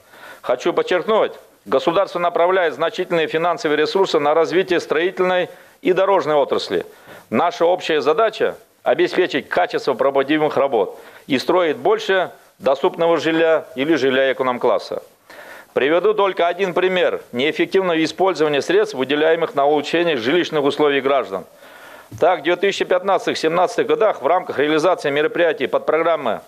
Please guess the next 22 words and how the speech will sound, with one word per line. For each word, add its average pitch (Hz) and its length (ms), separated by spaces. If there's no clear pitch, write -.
обеспечения 156 680
жильём 147 320
молодых 135 320
семей 196 420
федеральной 151 540
целевой 143 400
программы 131 420
«Жилище» 185 600
социальные 180 580
выплаты 202 380
на 147 140
строительство 165 440
индивидуальных 175 800
жилых 131 260
домов, 160 400
подчеркиваю, 135 500
индивидуальных 135 440
жилых 123 240
домов 185 320
получили 151 480
девяносто 135 480
четыре 196 460